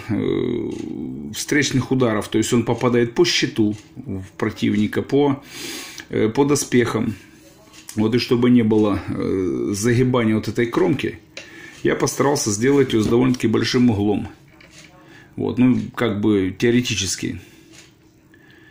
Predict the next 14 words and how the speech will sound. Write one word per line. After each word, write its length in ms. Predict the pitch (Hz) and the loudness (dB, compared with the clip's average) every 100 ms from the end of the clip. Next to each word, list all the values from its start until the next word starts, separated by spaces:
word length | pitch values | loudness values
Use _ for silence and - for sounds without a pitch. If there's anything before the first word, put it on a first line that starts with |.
| - - - | -20 -20 -10
Вот, 200 | 104 107 | -8 -2
ну, 140 | 131 | -2
а 40 | 131 | -2
как 200 | 120 123 | -4 -2
оно 220 | 120 117 | 0 0
уже 140 | 107 | 0
вот 140 | 110 - | -2 -2
получилось, 680 | 120 123 - 139 101 - - - | 0 0 0 0 0 -4 -8 -8
ну, 100 | 208 | -4
я 60 | |
же 120 | 139 92 | -2 -4
говорю, 160 | 92 | -6
что 260 | - - 98 | -8 -8 -4
я 160 | 104 | -2